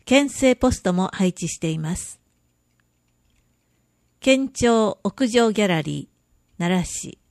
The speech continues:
県立図書情報館、奈良市、星印。県産業会館、大和高田市、星印。市町村会館、橿原市。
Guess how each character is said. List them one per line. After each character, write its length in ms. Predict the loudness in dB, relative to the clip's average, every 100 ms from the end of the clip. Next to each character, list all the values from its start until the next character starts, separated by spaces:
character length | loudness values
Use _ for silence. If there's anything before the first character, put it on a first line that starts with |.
| _ _ _ _ _ _ _ 0
県 240 | 2 2
立 480 | -2 -4 -2 0 0
図 140 | -4
書 180 | 0 0
情 220 | 2 0
報 220 | 2 0 0
館、 320 | -2 -6 -8 -16 _ _ _ _
奈 200 | 2 2
良 80 | 2
市、 300 | -2 -10 -12 _ _ _
星 300 | -4 -2 -4
印。 560 | -2 -2 -6 -10 -14 _ _ _ _ _ _ _ _ _ _ _ _ 2
県 340 | 4 4 0
産 320 | 0 0 2
業 200 | 2 2
会 280 | 2 0 -2
館、 320 | -2 -8 -8 -14 _ _ _ -2
大 120 | 2
和 120 | 2
高 380 | 2 -2 -2 -2
田 100 | -4
市、 320 | -6 -10 -12 _ _
星 320 | -4 -2 -2 -2
印。 540 | -2 -2 -6 -10 -12 _ _ _ _ _ _ _ _ _ _ _
市 240 | -8 -8 2
町 220 | 2 4
村 300 | 2 0 0
会 260 | 2 0
館、 320 | 0 -4 -6 -10 _ _ _ _ -2
橿 260 | -2 2
原 220 | 2 2
市。 340 | 0 -6 -10